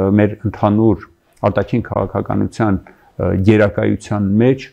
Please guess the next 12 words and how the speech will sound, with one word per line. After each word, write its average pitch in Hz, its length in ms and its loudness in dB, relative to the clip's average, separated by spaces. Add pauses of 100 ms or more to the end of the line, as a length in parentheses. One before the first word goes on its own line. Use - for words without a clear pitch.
ամրագրենք 104 720 0
և 101 160 -2
պահենք 104 460 -2
Արցախի - 480 -4
միջազգային 98 440 -2
ճանաչման 98 460 -2
գործընթացը։ - 880 -4 (300)
Ես - 240 -4
կարծում 107 300 2
եմ, 101 140 -2
որ, 98 320 -2
ը, 101 200 -4